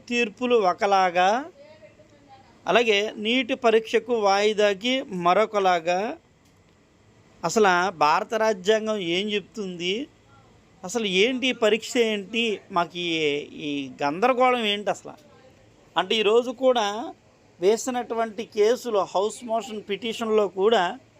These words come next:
షిఫ్ట్ల గురించి ఉన్నది కదా. మరి అసలు ఎందుకని దీని గురించి పట్టించుకోవట్లేదు? సాక్షాత్తు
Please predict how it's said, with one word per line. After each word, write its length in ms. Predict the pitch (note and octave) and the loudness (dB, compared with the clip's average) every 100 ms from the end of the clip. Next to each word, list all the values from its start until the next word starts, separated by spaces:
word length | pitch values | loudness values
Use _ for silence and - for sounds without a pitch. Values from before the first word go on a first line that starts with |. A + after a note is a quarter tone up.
| _ _ _ _ _ _ | _ _ _ _ _ _
షిఫ్ట్ల 420 | - A#3+ A#3+ D4+ | -4 -4 -2 -4
గురించి 440 | B3 C#4+ C4 A#3 B3 | 0 0 -2 -2 -2
ఉన్నది 420 | A3 A3 A3 G3+ | -2 0 0 0
కదా. 460 | G3 F#3 G#3 F#3 C#3+ _ _ _ _ _ _ _ - | 0 2 2 0 -6 _ _ _ _ _ _ _ -4
మరి 120 | A3+ | 0
అసలు 220 | C4 C4 C#4 | 0 0 -2
ఎందుకని 720 | A3 A3 B3 B3+ C4+ A#3+ C4+ | 0 -2 -2 -2 -2 0 -2
దీని 220 | B3 A3+ | -2 -4
గురించి 400 | A3 B3 C4+ C4+ | -4 -6 -6 -6
పట్టించుకోవట్లేదు? 1000 | - G#3 - A3+ G#3 A#3 G#3+ G3+ G3+ D#3+ | -2 -2 -2 -10 -4 0 0 0 -6 -6
సాక్షాత్తు 1040 | - F3+ G3+ - A#3 G#3 F#3+ A#3+ G#3 F3+ | -2 -2 -2 -4 0 0 0 2 2 2